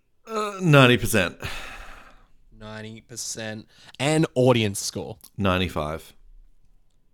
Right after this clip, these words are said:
Speaker 2: Ninety-five. With two hundred and thirty-seven reviews, certified fresh on Rotten Tomatoes,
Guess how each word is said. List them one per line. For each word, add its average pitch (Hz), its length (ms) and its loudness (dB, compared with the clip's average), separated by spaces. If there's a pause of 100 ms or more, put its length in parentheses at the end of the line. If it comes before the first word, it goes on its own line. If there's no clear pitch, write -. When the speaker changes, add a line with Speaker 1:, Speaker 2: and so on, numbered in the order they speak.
(500)
Speaker 2:
Ninety-five. 110 1000 -12 (1600)
With 131 180 -2
two 190 220 4
hundred 170 300 0
and 151 140 2
thirty-seven 151 640 0
reviews, 117 680 0 (120)
certified 139 640 0
fresh - 600 -4 (140)
on 139 200 0
Rotten 127 200 -2
Tomatoes, 101 720 -4